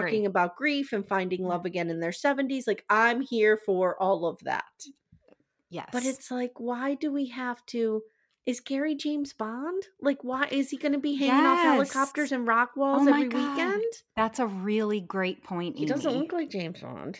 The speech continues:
Speaker 2: No, and, do you know, like, I am, I don't know if I mentioned this last week, but I noticed it again this week, and I'm really concerned about Gary's lack of sunscreen use.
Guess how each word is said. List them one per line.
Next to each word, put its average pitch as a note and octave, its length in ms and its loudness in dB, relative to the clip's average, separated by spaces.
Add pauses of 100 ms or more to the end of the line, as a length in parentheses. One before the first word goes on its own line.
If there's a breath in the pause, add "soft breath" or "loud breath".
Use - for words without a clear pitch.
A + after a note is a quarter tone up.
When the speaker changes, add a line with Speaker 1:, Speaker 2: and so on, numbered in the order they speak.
(100)
Speaker 2:
No, A#3+ 520 0
and, A3 180 -2 (640)
do - 120 -4
you C4 60 6
know, C4+ 340 6
like, B3 220 -2
I B3 120 0
am, C4+ 340 4 (120)
I A#3+ 140 -4
don't C4+ 240 2
know C#4+ 140 2
if C#4 100 -6
I C4+ 80 0
mentioned F3+ 560 0
this D#3 240 -8
last C#3+ 340 -4
week, D#3 360 -10 (720 soft breath)
but G3 80 0
I G3+ 100 2
noticed G3+ 420 0
it C4 120 0
again G#3 320 -2
this E3 260 -8
week, D3+ 400 -10
and D#3+ 540 -2
I'm G3+ 200 -2
really A#3+ 280 -4
concerned F3+ 720 -4
about D#3+ 560 -8
Gary's D#3+ 760 -6 (320)
lack D#3+ 460 -6 (100)
of F3 140 -10
sunscreen D3 640 -8
use. - 500 -12